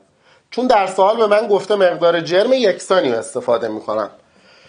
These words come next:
با معکوس کردن دو طرف به راحتی متوجه می‌شیم که وی بی از وی آ مقدار بزرگتری خواهد داشت. پس نتیجه،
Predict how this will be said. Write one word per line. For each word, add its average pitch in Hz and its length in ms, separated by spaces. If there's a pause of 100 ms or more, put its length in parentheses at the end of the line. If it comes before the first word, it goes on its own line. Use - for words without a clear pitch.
(240)
با 220 120
معکوس 233 440
کردن 214 420
دو 208 120
طرف 226 320
به 240 120
راحتی 202 320
متوجه 214 500
می‌شیم 185 460
که 185 120
وی 185 500
بی 208 500
از 165 300
وی 175 240
آ 190 340
مقدار 196 480
بزرگتری 170 720
خواهد 113 460
داشت. - 440 (1300)
پس 196 220
نتیجه، 190 560